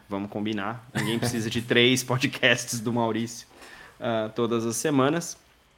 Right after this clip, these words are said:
Então pode me acompanhar, fico muito feliz de poder compartilhar um pouquinho dos meus estudos com vocês. E me achem no LinkedIn, eu tô como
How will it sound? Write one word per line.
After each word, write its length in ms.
Então 200
pode 240
me 60
acompanhar, 760
fico 240
muito 280
feliz 280
de 60
poder 280
compartilhar 460
um 60
pouquinho 320
dos 100
meus 180
estudos 340
com 160
vocês. 680
E 60
me 80
achem 260
no 60
LinkedIn, 600
eu 140
tô 260
como 180